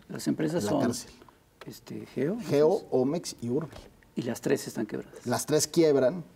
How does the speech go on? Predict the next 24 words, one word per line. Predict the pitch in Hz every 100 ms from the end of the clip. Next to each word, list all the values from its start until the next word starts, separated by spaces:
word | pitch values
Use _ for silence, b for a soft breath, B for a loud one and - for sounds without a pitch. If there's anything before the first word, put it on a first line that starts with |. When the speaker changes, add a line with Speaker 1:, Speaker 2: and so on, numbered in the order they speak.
| -
Speaker 2:
las | 120 143
tres | 143
cotizaban | 143 - 120 131 139 135
en | 117
la |
bolsa. | 117 123 117 120
Speaker 1:
Ujú. | 117 104
Speaker 2:
O |
sea, | 160 151
es | 139
muy | 170 196
parecido | 190 190 131 147 147
al | 139
fraude | 135 131 135
americano, | 117 104 104 110 170 - 135
a | 95
lo | 98
que | 117
Speaker 1:
Ujú. | 123
Speaker 2:
sucedió | - 113 127
con | 123 143
la |
Speaker 1:
Sí. | 113
Speaker 2:
burbuja, | - 110 151